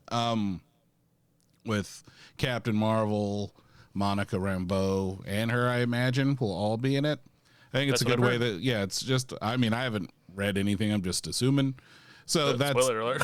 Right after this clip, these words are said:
Speaker 2: <laughs>
Speaker 1: Ugh. Well, you know, so that set piece or that chess piece is in play versus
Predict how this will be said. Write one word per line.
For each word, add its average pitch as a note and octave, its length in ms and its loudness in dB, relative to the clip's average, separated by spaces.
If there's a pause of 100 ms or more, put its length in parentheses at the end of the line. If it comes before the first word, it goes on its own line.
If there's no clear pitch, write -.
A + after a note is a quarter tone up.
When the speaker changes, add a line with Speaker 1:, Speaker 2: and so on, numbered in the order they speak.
(100)
Speaker 2:
<laughs> - 120 -10
Speaker 1:
Ugh. C3+ 880 0 (100)
Well, C3 380 0
you C#3+ 100 2
know, C3+ 120 2
so D3+ 140 0
that E3 260 -2
set D3 260 -2
piece C3 280 2
or A2+ 140 4
that A#2 220 0
chess A#2+ 280 -2
piece - 300 0
is F2+ 120 -4
in F2+ 140 -4
play G#2+ 360 2
versus F2+ 540 -4